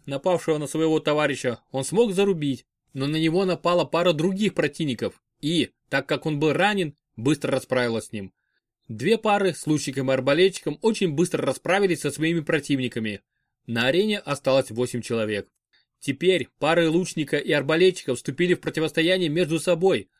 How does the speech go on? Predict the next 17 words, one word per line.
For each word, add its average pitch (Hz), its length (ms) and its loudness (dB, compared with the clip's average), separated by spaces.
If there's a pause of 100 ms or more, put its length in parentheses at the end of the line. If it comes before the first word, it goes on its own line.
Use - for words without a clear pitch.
(300)
а 131 80 -2
остальные 175 480 0
сосредоточились 156 800 0
на 151 100 -4
другом 175 320 2
конце 170 320 -2
поля, 131 440 0 (460)
на 127 140 -4
пару 160 340 2
стали 143 240 0
наседать 147 480 -2
двое 165 300 2
одиночек, 165 800 -2
но, 139 220 -4
судя 147 260 -2
по 143 160 -2
всему, 175 420 0